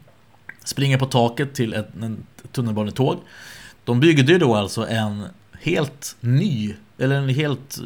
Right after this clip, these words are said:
liksom, från scratch, en tunnelbanemynning. För det var så himla svårt att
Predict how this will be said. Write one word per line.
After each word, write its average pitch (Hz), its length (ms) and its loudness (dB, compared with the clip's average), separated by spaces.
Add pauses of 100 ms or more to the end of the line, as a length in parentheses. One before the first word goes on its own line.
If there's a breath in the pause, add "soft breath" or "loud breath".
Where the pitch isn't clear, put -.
(200)
liksom, 110 320 -8
från 127 220 -4
scratch, - 520 -2
en 110 120 -4
tunnelbanemynning. 98 1500 -4 (560 loud breath)
För - 80 -8
det 120 60 0
var 120 60 2
så 123 100 0
himla 113 200 0
svårt 131 640 2
att - 540 -8